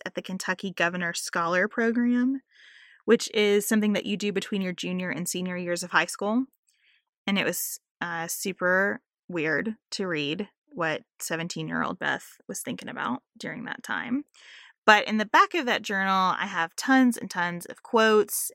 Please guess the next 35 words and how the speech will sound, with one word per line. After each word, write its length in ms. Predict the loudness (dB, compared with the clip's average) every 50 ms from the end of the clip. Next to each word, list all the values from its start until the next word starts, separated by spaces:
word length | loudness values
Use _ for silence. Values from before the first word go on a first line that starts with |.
| -10
and 460 | -14 -12 -10 -8 -8 -6 -8 -8 -8 2
passages 640 | 6 6 6 6 4 -4 -10 -8 -6 -6 -6 -4
that 140 | -6 -4 -2
I 100 | -2 -2
read 240 | 0 0 0 0 0
while 140 | 0 0 0
I 100 | 0 -2
was 140 | -4 -6 -4
there 200 | -6 -6 -6 -6
that 120 | -6 -2
meant 260 | 0 0 0 0 -2
something 380 | -6 -6 -6 -6 -6 -6 -6 -6
to 160 | -8 -10 -10
me. 260 | -8 -6 -6 -8 -10 _ -16 -20 -20 -20 -20 -14 -6
And 140 | -4 -2 -2
I 100 | -2 -2
thought 260 | 2 6 6 6 6
today 320 | 4 -2 2 4 4 6 6
I 200 | 4 4 4 2
would 180 | 0 -2 -2
share 560 | -4 -6 -6 -4 -2 0 0 2 2 2 0 0 0
Ellen 300 | 0 2 4 4 2 2
Kent's 600 | 0 -4 -4 -4 -4 -4 -6 -6 -6 -6 -8 -8 _ _
How 200 | -4 2 2 2
to 80 | 2 0
Be 160 | -4 -4 -4
an 80 | -6 -4 0
Artist, 520 | 2 2 2 2 0 -2 -2 -4 -6 -8 _ -12
Advice 520 | -10 -8 -4 -2 0 0 0 -2 -4 -6 -6
for 140 | -8 -8 -6
Beginners, 640 | -8 -10 -6 -4 -2 0 0 0 0 0 -2 -2 -6 -8
which 320 | -10 -10 -8 -8 -8 -8
we 160 | -8 -8 -6 -6
all 280 | -4 -2 -2 -2 -2 0
are. 300 | 0 0 0 0 -6 -10